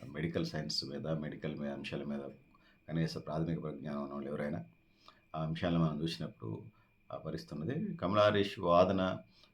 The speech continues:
ప్రపంచం ముందు పెట్టినప్పుడు, సరే అందరికి ఓట్లు ఉండవు, ఆ దేశ ప్రజలు వేసుకునే ఓట్లు కాబట్టి, ఆ దేశ అధ్యక్ష ఎన్నికలు కాబట్టి, ఆ దేశ ప్రజలు వేసుకుంటారు. కానీ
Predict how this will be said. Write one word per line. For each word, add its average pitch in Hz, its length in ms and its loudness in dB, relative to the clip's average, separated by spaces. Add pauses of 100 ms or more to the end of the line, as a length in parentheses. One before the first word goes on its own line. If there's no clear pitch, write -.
(120)
ప్రపంచం 101 440 2
ముందు 95 160 2
పెట్టినప్పుడు, 82 580 -2 (100)
సరే - 100 -4
అందరికి 78 360 -4
ఓట్లు 82 260 0
ఉండవు, 87 200 0
ఆ 90 40 0
దేశ 82 280 0
ప్రజలు 78 200 0
వేసుకునే 73 340 -4
ఓట్లు 69 320 -6
కాబట్టి, 71 360 -4
ఆ 92 40 0
దేశ 80 260 0
అధ్యక్ష 76 420 -2
ఎన్నికలు 73 280 -4
కాబట్టి, 71 320 -2
ఆ - 40 2
దేశ 82 220 0
ప్రజలు 69 180 -6
వేసుకుంటారు. 67 400 -8
కానీ 80 160 -2